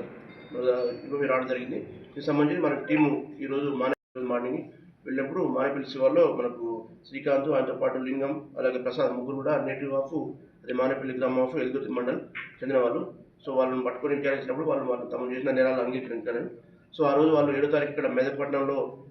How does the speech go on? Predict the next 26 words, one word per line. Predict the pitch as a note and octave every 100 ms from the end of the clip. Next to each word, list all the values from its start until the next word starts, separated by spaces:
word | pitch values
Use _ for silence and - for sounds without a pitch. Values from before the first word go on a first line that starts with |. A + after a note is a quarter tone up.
| - -
అటెంప్ట్ | D3 C3 C3
చేశారు. | B2+ A2 - - - - D#3+
So, |
అటెంప్ట్ | C3 D3+ D3 D3
ఎలా | C#3+
చేశారంటే, | C#3+ C#3+ C#3+ E3 C#3
వాళ్ళు | B2+ C3 B2 A#2+ - -
ఆ |
రోజు | C3 C3
తాళం | C3 C#3
వేసి, | C#3 C#3
బ్యాంక్ | C3+ C3+ C3
తాళం | C3+
వేసి | C3+
సెకండ్, | D3 C#3+ C#3+
సెకండ్ | C#3 C#3 C#3+
ఫ్లోర్ | C#3+
ఉంటుంది, | C#3 C3 B2+
అది | G3+ - - - _
సెకండ్ | C3+ D3
ఫ్లోర్కి | D3 C#3+ C#3+
వెళ్ళి | E3+ D#3+ -
సెకండ్ | C#3 C#3+
ఫ్లోర్ | C#3
నుంచి | C#3 C#3+ E3 D3 - - - _
వాళ్ళు, | B2 B2+